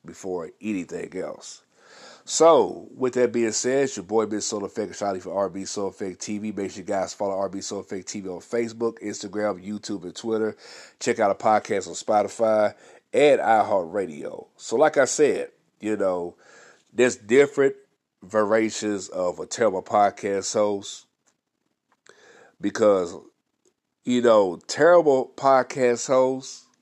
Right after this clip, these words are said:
all above makes, you know, excellent podcast hosts look bad, especially when, you know, the real podcast host is trying to get these people on the show because,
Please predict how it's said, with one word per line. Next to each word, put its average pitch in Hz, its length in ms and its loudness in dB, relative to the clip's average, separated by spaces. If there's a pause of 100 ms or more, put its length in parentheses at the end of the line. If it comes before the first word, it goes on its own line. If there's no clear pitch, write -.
(100)
all 117 240 4
above 117 640 2
makes, 110 520 -2 (680)
you 123 160 0
know, 107 340 6
excellent 123 580 2 (420)
podcast 104 600 0
hosts 101 300 -2
look 87 240 -10
bad, 98 540 0
especially 151 560 0
when, 98 640 -2 (640)
you 113 160 -2
know, 98 300 0
the 87 140 -8
real 113 280 0
podcast 101 600 -4
host 101 200 -8
is 92 80 -16
trying 120 380 2
to 92 80 -6
get 90 260 -8
these 95 180 -12
people 90 260 -10
on 95 160 -4
the 85 60 -10
show 117 280 -2
because, 92 500 -6